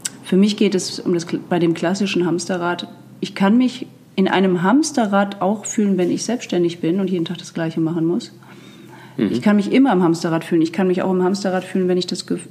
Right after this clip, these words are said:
Speaker 1: wenn ich selber da bin, wo ich denke, okay, jeden Morgen muss ich das Gleiche machen. Ich bin ja sch-, ich könnte ja auch sagen, ich bin im Hamsterrad, ich stehe jeden Morgen um acht auf, ich mache mir meinen Kaffee, dann gehe ich duschen.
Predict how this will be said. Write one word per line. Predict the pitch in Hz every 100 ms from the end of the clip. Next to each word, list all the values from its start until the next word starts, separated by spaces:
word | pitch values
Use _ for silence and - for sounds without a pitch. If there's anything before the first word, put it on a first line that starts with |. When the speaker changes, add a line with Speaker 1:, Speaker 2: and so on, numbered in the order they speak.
| 185
Speaker 1:
wenn | 175
ich | -
selber | - 180 190 175
da | - 175 180
bin, | 180 175
wo | 175
ich | 170
denke, | 175 175
okay, | 165 170
jeden | 170 185
Morgen | 175 170
muss | 170
ich | -
das | 165
Gleiche | - 190 -
machen. | 175 175
Ich | -
bin | 220
ja | 202
sch-, | 196
ich | - -
könnte | 208 208 196
ja | 170
auch |
sagen, | 185 185
ich | 180
bin | 185 180
im | 175
Hamsterrad, | 180 196 196 180
ich | 185
stehe | - 185
jeden | 180 180
Morgen | 175 175
um | 165
acht | 165 -
auf, | 185 190
ich |
mache | 170 170
mir | 156
meinen | 156
Kaffee, | 170 196 185 180
dann | 160
gehe | 170
ich | -
duschen. | 196 196 196